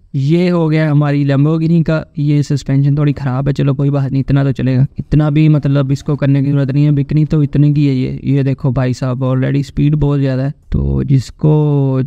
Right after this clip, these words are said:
चाहिए होगी ले लेगा आराम से ये आठ लाख में या सेवन फिफ्टी के में।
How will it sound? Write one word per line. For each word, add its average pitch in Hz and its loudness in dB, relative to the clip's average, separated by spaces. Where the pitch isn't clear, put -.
चाहिए 147 0
होगी 151 0
ले 139 0
लेगा 147 -2
आराम 131 -2
से 135 -2
ये 131 -2
आठ 131 -4
लाख 131 -2
में 135 2
या 127 2
सेवन 131 -2
फिफ्टी 127 -2
के 131 -2
में। 131 0